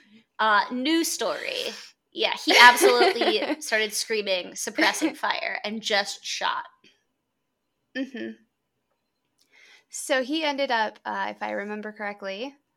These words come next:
Speaker 2: he, he got off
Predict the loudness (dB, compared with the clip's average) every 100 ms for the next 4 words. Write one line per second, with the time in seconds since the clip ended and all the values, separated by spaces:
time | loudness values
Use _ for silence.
0 | _ _ _ _ _ _ _ -20 -14 -10
1 | -8 -4 -2 -2 -6 _ _ _ _ _
2 | _ _ _ _ _ _ _ _ _ _
3 | _ -6 2 2 6 4 4 2 -4